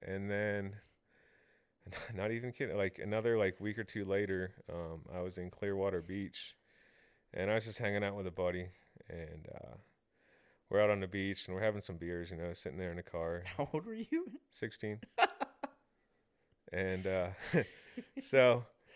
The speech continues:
Speaker 1: all of a sudden, this, um, cop creeps up on us. Didn't even see him.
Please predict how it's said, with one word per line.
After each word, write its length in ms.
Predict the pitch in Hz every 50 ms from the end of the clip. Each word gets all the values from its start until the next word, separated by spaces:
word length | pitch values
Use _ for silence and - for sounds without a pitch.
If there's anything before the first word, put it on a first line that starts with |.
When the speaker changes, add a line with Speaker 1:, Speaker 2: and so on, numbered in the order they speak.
| - - _ _ _ _ _
Speaker 1:
all 140 | - - 123 135
of 60 | -
a 20 |
sudden, 540 | - 135 127 123 127 123 120 117 120 101 107
this, 340 | 104 107 104 - - - - _ _ _ _ _ _ _ _
um, 380 | 104 101 95 95 95 92 92 -
cop 340 | - 139 123 123 117 - -
creeps 360 | - - 120 117 - - -
up 180 | 123 113 - -
on 200 | 101 95 95 95
us. 160 | 101 - -
Didn't 220 | - 104 101 107
even 140 | 113 110 104
see 180 | 104 - - 101
him. 180 | 95 95 95